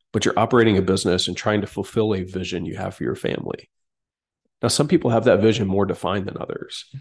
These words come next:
Frankly, I found that many business owners are great at running their business, but they struggle to run their balance sheet, balance sheet just as well. And that's what I do. I help people determine their vision for their future and how to accomplish it,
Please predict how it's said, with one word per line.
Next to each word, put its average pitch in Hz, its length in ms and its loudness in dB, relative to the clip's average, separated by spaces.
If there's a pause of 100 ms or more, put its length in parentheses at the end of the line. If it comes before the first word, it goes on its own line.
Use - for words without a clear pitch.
(560)
Frankly, 135 600 2 (460)
I - 80 2
found 143 240 4
that 113 100 6
many 120 200 6
business 113 400 4
owners 113 240 4
are 107 80 0
great 101 320 0
at 104 80 -2
running 98 240 -2
their 95 80 -6
business, 117 400 -6
but 117 120 -8
they 110 120 -2
struggle 107 400 -2
to 104 80 -2
run 95 160 -6
their 90 100 -4
balance 95 380 -4
sheet, - 240 -6 (120)
balance - 600 -2
sheet - 420 -4 (340)
just 113 320 -2
as - 160 -2
well. - 440 -2 (680)
And 123 100 0
that's 139 160 0
what 185 100 0
I 160 100 2
do. 143 380 0 (460)
I 98 120 -4
help - 360 -4
people 131 280 -4
determine 113 500 -4
their 101 140 -2
vision 98 340 -4
for 101 160 -8
their 92 140 -2
future - 360 -8
and 123 120 -2
how 107 200 -2
to 104 140 0
accomplish - 500 -8
it, - 140 -6